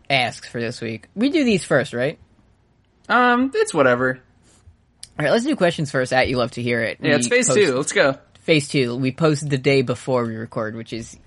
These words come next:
Speaker 1: so the questions usually go up on Friday. Um, to start with not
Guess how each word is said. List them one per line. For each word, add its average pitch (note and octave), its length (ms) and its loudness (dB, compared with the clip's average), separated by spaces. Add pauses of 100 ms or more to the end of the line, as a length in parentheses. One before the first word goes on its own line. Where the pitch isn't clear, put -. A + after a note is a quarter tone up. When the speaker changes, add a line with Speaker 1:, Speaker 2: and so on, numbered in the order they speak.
(240)
Speaker 1:
so G3 180 4
the E3+ 120 2
questions C#3 380 2
usually A#2 280 -2
go G2+ 140 0
up - 120 -6
on F#2 100 -6
Friday. G#2+ 440 -2 (580)
Um, C#3 400 0 (100)
to D#3+ 120 -10
start G3+ 400 0
with F3 220 -2
not C#3 580 2